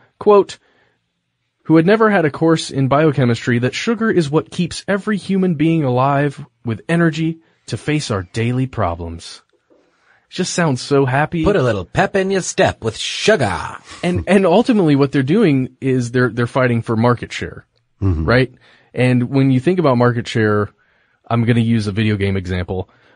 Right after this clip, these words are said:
Speaker 1: Uh, right now in consoles, there would be the Xbox, the PlayStation, the, what, the Nintendo.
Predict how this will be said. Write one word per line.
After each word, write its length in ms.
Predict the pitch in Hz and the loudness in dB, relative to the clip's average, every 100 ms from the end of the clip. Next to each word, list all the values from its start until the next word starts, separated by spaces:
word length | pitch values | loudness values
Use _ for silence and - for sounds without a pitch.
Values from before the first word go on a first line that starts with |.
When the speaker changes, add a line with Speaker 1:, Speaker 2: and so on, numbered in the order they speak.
| - | -6
Speaker 1:
Uh, 300 | 98 104 107 | -2 0 -2
right 280 | 104 131 151 | 0 2 2
now 200 | 139 131 | 2 2
in 40 | |
consoles, 540 | 120 123 110 117 107 101 | 0 -2 0 0 0 0
there 120 | 107 | -2
would 120 | 104 | -2
be 100 | 104 | -4
the 140 | 98 101 | -6 -4
Xbox, 640 | 104 - 110 98 95 - | -6 -4 -2 -2 -4 -6
the 320 | 107 98 98 | -4 -2 -4
PlayStation, 840 | - 107 98 - 98 98 98 95 | -4 -4 -4 -4 -6 -6 -8 -6
the, 480 | 92 90 90 87 87 - | -6 -6 -6 -8 -10 -14
what, 280 | 98 90 - | -12 -12 -8
the 340 | 92 90 90 87 | -8 -6 -8 -6
Nintendo. 240 | 98 | -2